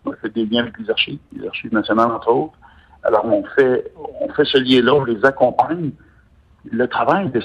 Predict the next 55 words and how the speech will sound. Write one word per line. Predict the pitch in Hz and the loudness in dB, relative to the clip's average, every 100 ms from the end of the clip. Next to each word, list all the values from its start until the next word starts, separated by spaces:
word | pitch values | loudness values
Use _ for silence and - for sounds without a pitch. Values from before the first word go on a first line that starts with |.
| - | -2
ces, | 117 | -2
de, | 113 139 | 0 -2
de | 117 | -2
ces | - 117 | -2 -2
gens-là, | 110 110 143 | 0 2 2
de | 127 | 2
la | 107 | 2
direction | 107 98 127 | 0 0 0
de | |
son | - 117 | 0 -2
famille, | 107 147 | 2 0
c'est | - | 0
d'accompagner | 85 - - 113 95 98 131 | -6 -6 -4 -2 -2 0 0
les | 113 95 | -2 -8
gens, | 101 - _ _ _ _ - | -10 -10 _ _ _ _ -6
les | 110 | -2
aider, | 117 143 151 | 0 -2 0
les | 120 | 2
accompagner | 107 120 127 143 | 4 4 4 4
dans | 147 | 6
leur | 123 113 | 4 2
démarche. | 120 113 131 180 - - - _ _ _ | 2 2 0 -2 -4 -4 -10 _ _ _
C'est | - | -12
pour | - | -4
ça | |
qu'on | 131 | 2
veut | 120 | 2
le | 117 | 2
poursuivre, | 113 - - 139 185 | 0 -2 0 0 -4
c'est | - | -8
pour | - | -4
ça | |
qu'on | 117 | 0
a | |
eu | 110 | 0
plus | - 123 | -2 0
de | 110 | 0
budget. | 98 | 0
Vous | 147 120 113 | -2 2 4
avez | 117 | 4
raison | 147 143 | 4 4
de | 135 | 4
dire | 104 120 135 - | 4 0 0 0
que | 113 - - _ _ _ _ | -2 -2 -16 _ _ _ _
l'exhumation, | 113 - 127 120 110 120 123 143 139 - _ _ _ | -6 -2 4 4 4 0 2 0 -2 -14 _ _ _
c'était | - - 107 - | -20 -4 -2 4
une | 139 | 4
des | 139 | 4
possibilités | - 123 - 120 104 - 123 139 _ - | 2 0 0 -4 -4 -4 -4 -4 _ -4
et, | 107 107 104 | 2 4 4
euh, | 101 101 107 - - - - | 4 2 2 2 0 -4 -6
c'est | - | -8
ce | |
qui | - 107 | -4 0
va | 104 | 0